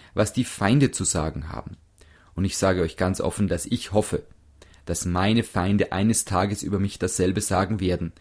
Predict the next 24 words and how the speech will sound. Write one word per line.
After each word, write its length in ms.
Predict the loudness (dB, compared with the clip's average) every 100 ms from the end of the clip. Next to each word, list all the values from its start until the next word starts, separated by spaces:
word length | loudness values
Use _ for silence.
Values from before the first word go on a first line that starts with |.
| -20 -18 -2
denn 100 | 0
sie 140 | 0 -4
könnten 460 | 0 0 0 0
mir 180 | 2 2
gar 200 | 2 0
kein 220 | 0 -2
größeres 460 | 0 0 0 -4 -2
Kompliment 600 | -4 -2 0 0 0 -2
machen, 420 | -4 -4 -4 -4 -8 -20 -6
als 240 | -4 0
sie 80 | 0
es 80 | 0
den 180 | -2
ersten 360 | 0 -4 -2 -4
Predigern 400 | -2 0 0 -2
gemacht 420 | -2 -2 -4 -6
haben. 260 | -4 -4 -10 _ _ _ _ _ _ _ _ _ _ _ _ _ _ _ _ _ -20 _ _ _ _ -2
Die 60 |
Szene 480 | 0 2 4 4 0 -6 _ _ _
spielt 480 | -12 0 2 2 -2 -2
in 140 | 2
der 80 | 2
Stadt 320 | 2 -2 -2
Thessalonich 760 | -8 -4 -2 2 0 0 -8